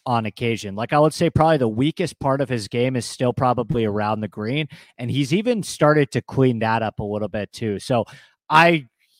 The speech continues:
you know, I bet Niemann at fifty to one this week. I think Homa probably has a better chance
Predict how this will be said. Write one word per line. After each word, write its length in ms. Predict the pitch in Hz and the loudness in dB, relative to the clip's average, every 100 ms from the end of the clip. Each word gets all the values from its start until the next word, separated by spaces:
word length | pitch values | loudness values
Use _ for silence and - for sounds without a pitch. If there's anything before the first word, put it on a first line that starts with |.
| _ | _
you 160 | - 127 | -10 -4
know, 80 | 120 | 0
I 160 | 120 | 2
bet 300 | 127 135 143 | 2 4 2
Niemann 360 | 143 135 139 139 | 2 -2 -2 -2
at 160 | 123 - | -4 -6
fifty 340 | - 123 135 | -6 -6 -4
to 80 | 117 | 0
one 260 | 110 120 | 2 2
this 220 | 135 131 147 | 0 -2 2
week. 180 | 135 - _ | 0 -2 _
I 100 | 127 | -4
think 220 | 123 175 - | 0 -2 0
Homa 340 | 107 139 143 - | 0 2 2 -2
probably 520 | - 117 120 117 117 | -2 -2 0 0 0
has 180 | 117 107 | 0 -2
a 60 | |
better 360 | 110 117 107 107 - | -6 -6 -4 -4 -6
chance 720 | - - - 117 113 113 - | -14 -10 -4 -2 -2 -4 -6